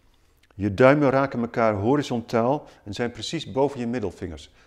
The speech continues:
En je ziet de zijkant van mijn handen is tegen mijn buik aan. Nog preciezer kun je zien dat de twee middelvingers precies boven elkaar zijn. Dus je,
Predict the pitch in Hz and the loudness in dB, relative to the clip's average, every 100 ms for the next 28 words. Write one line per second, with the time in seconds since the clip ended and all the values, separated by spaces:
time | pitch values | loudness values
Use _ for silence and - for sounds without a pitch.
0 | _ 101 104 151 143 104 139 156 135 - | _ -8 -6 -8 -10 -6 -4 -4 -6 -10
1 | 120 107 120 117 - - 131 - 110 104 | -10 -8 -8 -10 -12 -8 -10 -8 -10 -8
2 | 98 98 - 82 80 73 _ _ _ _ | -8 -8 -10 -16 -16 -20 _ _ _ _
3 | _ _ _ _ _ _ _ _ _ _ | _ _ _ _ _ _ _ _ _ _
4 | _ _ _ _ _ _ _ _ - 143 | _ _ _ _ _ _ _ _ -6 -6
5 | - 139 - - 190 156 185 - _ - | -6 -8 -8 -6 -4 -6 -8 -14 _ -10
6 | 120 117 135 147 131 117 - 143 135 127 | -6 -4 -2 -2 -2 -6 -4 2 2 2
7 | 175 165 - 147 143 - 127 - - 214 | 0 -2 -2 -4 -4 -10 -14 -10 -6 -6
8 | - 170 - 139 139 107 92 85 82 82 | -2 -4 -2 -12 -6 -6 -6 -8 -10 -12
9 | - - - 104 113 | -18 -20 -12 -10 -10